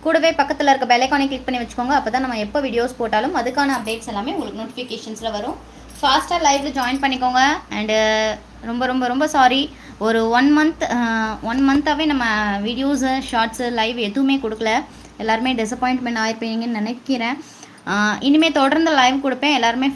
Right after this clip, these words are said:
ஆ, லைவை தொடர்ந்து பாருங்க. உங்களுக்கான கலெக்ஷன்ஸ்,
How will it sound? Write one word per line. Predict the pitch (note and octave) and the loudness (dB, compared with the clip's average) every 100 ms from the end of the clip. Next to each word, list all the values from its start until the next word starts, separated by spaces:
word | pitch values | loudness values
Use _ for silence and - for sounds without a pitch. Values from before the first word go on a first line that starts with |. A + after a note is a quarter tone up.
| - | -4
ஆ, | G#3+ G3+ G3 | -2 -2 0
லைவை | G#3 A#3+ C#4 | -2 0 -2
தொடர்ந்து | B3 A3 B3 C#4 | 0 0 0 2
பாருங்க. | A3 A#3+ B3 D4+ | 6 4 4 -4
உங்களுக்கான | C4 A#3 A3+ A3 | -4 -2 -2 0
கலெக்ஷன்ஸ், | G#3+ A#3+ - D4+ | 0 0 0 0